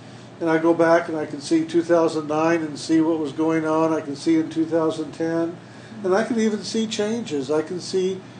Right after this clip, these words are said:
greater expansion of certain awarenesses. And it's because I'm comparing and reading and looking and paying attention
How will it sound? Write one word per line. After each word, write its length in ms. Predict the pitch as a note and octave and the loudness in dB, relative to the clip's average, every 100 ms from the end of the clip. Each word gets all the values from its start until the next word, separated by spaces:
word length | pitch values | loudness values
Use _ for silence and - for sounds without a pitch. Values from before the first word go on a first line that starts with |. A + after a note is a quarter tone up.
| - - | -16 2
greater 380 | E3+ F3+ F#3 F3+ | 4 6 4 2
expansion 760 | - - F3+ F3+ F#3+ - D3 | 0 -2 0 0 -2 -6 -6
of 120 | C#3+ | -6
certain 380 | C#3 E3 E3 D#3+ | -4 -2 -2 -4
awarenesses. 1000 | D#3 D3 E3 F3+ E3 B2 C#3 B2+ - - - - - - - - - - - - - - - - - - - - - - - - - - | -4 0 2 2 -2 -8 -12 -14 -14 -18 -18 -20 -20 -20 -20 -20 -20 -20 -20 -20 -20 -20 -20 -20 -20 -20 -20 -20 -20 -20 -20 -20 -18 -10
And 120 | G#3 | 2
it's 180 | F3 D#3 | 2 4
because 400 | F3 E3+ F3+ E3 | 0 4 6 6
I'm 240 | D#3+ D3+ C#3 | 4 0 -4
comparing 720 | E3 - - G#3 G3+ F#3 D#3 | -10 -8 -2 0 2 2 0
and 180 | C#3+ D3 | -2 0
reading 460 | F#3+ G3 E3+ D3 | 2 2 0 -2
and 180 | C#3+ D3 | -4 0
looking 480 | G3 - E3 C#3+ C3 | 0 0 -4 -4 -8
and 160 | C3+ | -8
paying 220 | E3 F3 E3+ | -2 0 0
attention 600 | E3 F3+ F#3 - D3+ | -2 -2 -2 -4 -6